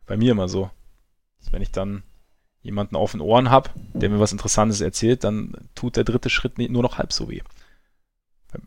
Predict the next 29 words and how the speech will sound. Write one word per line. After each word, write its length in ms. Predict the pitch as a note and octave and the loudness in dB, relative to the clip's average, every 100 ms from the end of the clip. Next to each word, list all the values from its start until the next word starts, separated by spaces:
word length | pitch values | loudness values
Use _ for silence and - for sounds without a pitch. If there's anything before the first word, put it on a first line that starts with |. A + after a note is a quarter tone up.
| C#3 | -10
beim 140 | A2 | -6
vierten 260 | - B2+ A2 | 4 4 6
wird's 140 | G#2 | 0
dann 140 | - G#2+ | 0 -6
schwierig, 340 | - - - | -6 -8 0
aber 120 | B2 | 4
egal. 200 | B2+ A#2 - - - - - - - | 6 6 4 -2 -4 -4 -8 -12 4
Ja, 240 | F3+ G3 | 6 6
wenn 140 | F3+ A#3 | 4 4
ihr, 180 | A#3+ | 4
wie 80 | G3+ | 4
gesagt, 240 | A3 C4 A3+ | 6 6 6
wenn 120 | G3+ | 6
ihr 340 | G3 F#3+ - - | 6 8 4 2
Lust 600 | C#3+ A3+ - - - - - - | 4 4 4 -2 -6 -8 -8 2
habt 280 | F#3 - | 4 4
zu 180 | - E3 | 4 4
hören, 300 | C#3+ G#3 F3 | 6 4 6
was 460 | D#3+ - - - - - - - - - - | 4 6 2 2 0 -6 -10 -12 -14 -8 2
Ole 200 | D3 E3+ | 4 4
Freaks 420 | - C#3+ - - | 6 6 6 0
und 120 | A#2 | -2
Kevin 200 | - C#3+ | 0 2
Arnowitz 340 | A2+ G#3+ A#2 - | 2 0 0 -4
so 60 | A2+ | -6
besprochen 360 | - B2 B2 | -2 -2 0
haben, 300 | B2+ G3 C3 | -2 -2 -2
dann, 380 | A#2+ B2 C#3 C#3 - | 2 4 2 -2 0
ähm, 460 | B2+ C3 C3 B2 | 0 0 -2 -6